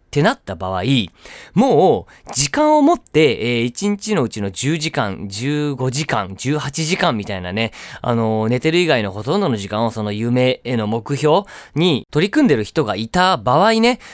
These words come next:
この二人どっちの方が目標達成できるか、夢が叶うか、実力がつくか、成功できるのか、うまくいくのかって言ったら、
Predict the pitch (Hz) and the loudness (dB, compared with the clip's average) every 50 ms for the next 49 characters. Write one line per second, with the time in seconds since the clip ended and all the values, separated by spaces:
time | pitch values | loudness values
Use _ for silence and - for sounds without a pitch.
0 | - - - - 185 240 269 - - - - 285 285 240 156 143 294 349 - - | -18 -6 0 2 2 2 2 0 -2 -2 0 0 0 0 0 0 0 -2 -2 -2
1 | - 302 254 233 156 131 120 113 120 135 139 123 120 117 - - - 135 127 - | -2 0 2 2 2 2 2 2 2 2 2 2 0 -2 -4 -4 -6 -6 -4 -4
2 | 131 123 - - 104 90 104 101 - 135 127 110 - 104 110 123 151 160 127 110 | -4 -6 -4 -6 -6 -6 -6 -6 -2 -2 -2 -2 -2 -2 -2 0 0 0 0 -2
3 | 104 - - 117 123 143 131 - - 98 95 104 98 - 147 160 156 - 156 160 | -4 -4 -4 -2 -2 0 -2 -2 -4 -8 -10 -12 -8 -4 -2 -2 -2 -2 -2 -4
4 | 156 - - - - 247 - - - 95 - - - - - - 202 190 196 202 | -4 -4 -4 -4 -4 -2 -2 -2 -2 -4 -4 -6 -6 -4 0 0 2 2 2 0
5 | - 277 294 285 226 143 - 117 110 - 190 226 226 214 - 156 151 160 - - | 0 0 0 0 0 -2 -2 -2 -2 -2 -2 -2 -2 -2 -2 -4 -4 -4 -2 -2
6 | 240 226 196 175 - 240 233 - - 113 95 - - 101 117 131 120 104 | 0 0 0 0 0 -2 -4 -4 -6 -10 -12 -10 -6 -2 0 2 2 0